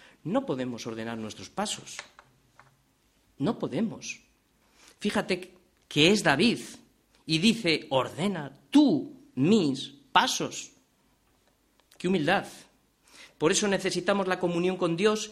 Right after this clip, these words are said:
y su misericordia para que nos dé la dirección correcta, que es alinear nuestra vida a su palabra. Ordenar, dirigir y aprobar los pasos del hombre es responsabilidad de Dios y no del hombre.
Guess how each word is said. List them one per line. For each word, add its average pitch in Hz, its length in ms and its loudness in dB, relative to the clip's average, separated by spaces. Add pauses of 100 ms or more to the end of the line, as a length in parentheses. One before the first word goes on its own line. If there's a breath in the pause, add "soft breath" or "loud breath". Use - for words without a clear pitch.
(100)
y 170 100 -6
su 160 140 -4
misericordia 170 800 0 (460 loud breath)
para 156 260 4
que 160 140 0
nos 165 320 -2
dé 311 260 2 (140)
la 147 200 -4
dirección 233 840 0 (120)
correcta, 127 760 -2 (200)
que 127 100 -10
es - 220 -12
alinear 202 500 4
nuestra 170 280 -2
vida 262 400 -2
a 214 100 -16
su 277 300 -4
palabra. 123 440 -2 (680 loud breath)
Ordenar, 180 580 2
dirigir 202 440 -2
y 185 100 2
aprobar 175 480 4
los 156 180 -4
pasos 165 300 -2
del 170 160 2
hombre 269 340 2 (380 loud breath)
es 247 420 0
responsabilidad 156 920 -2
de 175 80 -6
Dios 170 400 -8
y 170 100 -4
no 180 100 0
del 180 140 0
hombre. 123 280 -6